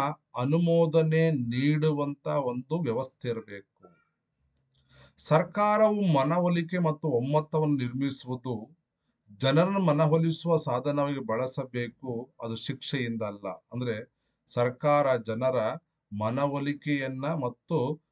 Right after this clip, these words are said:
ಅವರ ಸಮ್ಮತಿಯನ್ನ ನಿರ್ಮಿಸುವಂತ ಸಾಧನವಾಗಬೇಕು ಹೊರತು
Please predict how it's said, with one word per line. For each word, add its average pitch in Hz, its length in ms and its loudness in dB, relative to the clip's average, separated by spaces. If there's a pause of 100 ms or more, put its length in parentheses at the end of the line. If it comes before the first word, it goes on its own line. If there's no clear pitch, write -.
(160)
ಅವರ 131 320 2
ಸಮ್ಮತಿಯನ್ನ 165 960 0 (420)
ನಿರ್ಮಿಸುವಂತ 170 840 2
ಸಾಧನವಾಗಬೇಕು 120 1080 -4
ಹೊರತು 123 580 0